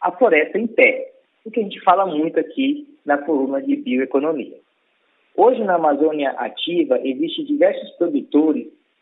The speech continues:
que já estão cadastrados ali. Então, a gente tem desde fábricas de chocolate, da agricultura familiar, por exemplo, aqui do estado de Rondônia, a gente tem saboneterias, né,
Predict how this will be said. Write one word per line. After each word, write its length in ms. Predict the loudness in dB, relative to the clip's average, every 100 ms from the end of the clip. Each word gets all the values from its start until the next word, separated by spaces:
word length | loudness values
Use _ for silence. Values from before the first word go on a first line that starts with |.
| _
que 200 | 0 4
já 180 | 2
estão 400 | 2 0 0 0
cadastrados 800 | 0 0 2 0 0 4 4 4
ali. 340 | 2 2 -2 -8 _ _ _ _ -6
Então, 220 | 0 0
a 40 |
gente 280 | -2 -8 0
tem 500 | 2 2 0 -6 -14 _ _
desde 680 | -2 -2 -2 -2 -2 -2 -6
fábricas 580 | 0 2 2 -2 0 -2 -4 -16
de 180 | -18 -14
chocolate, 760 | -6 -6 0 2 2 0 -4 -4
da 100 | -2
agricultura 560 | -2 -4 -8 -4 -2 -2
familiar, 560 | -4 -4 0 2 0 -2
por 100 | -6
exemplo, 400 | -4 -6 -4 -6
aqui 160 | -6
do 60 | -10
estado 260 | -6 -6
de 80 | -6
Rondônia, 640 | -10 -10 -4 -4 -4 -8 -12 _ _ -16
a 60 | -10
gente 260 | -10 -4 2
tem 400 | 2 0 -6 -16 _ _
saboneterias, 960 | 2 2 4 0 0 0 0 2 0 0 -6 -18
né, 240 | -6 -4